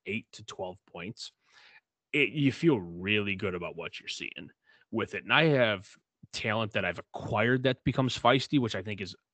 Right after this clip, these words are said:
an important piece for me to be positive in my rebuild with. But,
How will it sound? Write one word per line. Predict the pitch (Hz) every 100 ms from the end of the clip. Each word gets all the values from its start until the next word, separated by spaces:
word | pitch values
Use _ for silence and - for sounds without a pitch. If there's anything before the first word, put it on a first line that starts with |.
| -
an | 117
important | 98 - 139 - -
piece | - 110 -
for | -
me | 101 104 104
to | - 107 95 - - - _ _ _ 120 -
be | 123 107 98 - -
positive | - 113 120 127 127
in | 135
my | 131
rebuild | 127 131 139 139
with. | 151 175 _ _ _ _ _ _ _ - - -
But, | 98